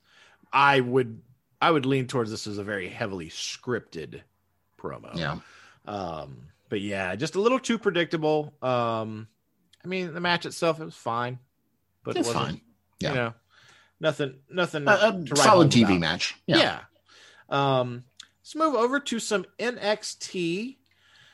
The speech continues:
Speaker 1: Uh, let's talk about another title match. Of course, we had Raquel Gonzalez defending her N X T Women's Championship against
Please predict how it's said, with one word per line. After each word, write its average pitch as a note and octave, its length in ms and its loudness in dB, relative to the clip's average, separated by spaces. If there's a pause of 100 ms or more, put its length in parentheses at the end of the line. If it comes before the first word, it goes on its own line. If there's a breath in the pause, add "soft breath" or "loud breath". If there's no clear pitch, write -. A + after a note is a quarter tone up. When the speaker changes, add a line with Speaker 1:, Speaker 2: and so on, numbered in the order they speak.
(140 soft breath)
Speaker 1:
Uh, C#3 440 2
let's E3 200 -4
talk F3+ 280 -2
about D#3+ 240 0
another D#3+ 320 -2
title C3+ 420 -4
match. A2+ 380 -8
Of C3 80 -16
course, B2+ 240 -8
we B2+ 80 -6
had B2+ 200 -2
Raquel D#3+ 540 0
Gonzalez F3 920 -2
defending D#3 720 -6 (200)
her G#2+ 140 -4
N A2 160 -6
X G2+ 180 -8
T F#2+ 140 -6
Women's F2+ 320 -8
Championship D2+ 760 -12
against F3+ 400 -12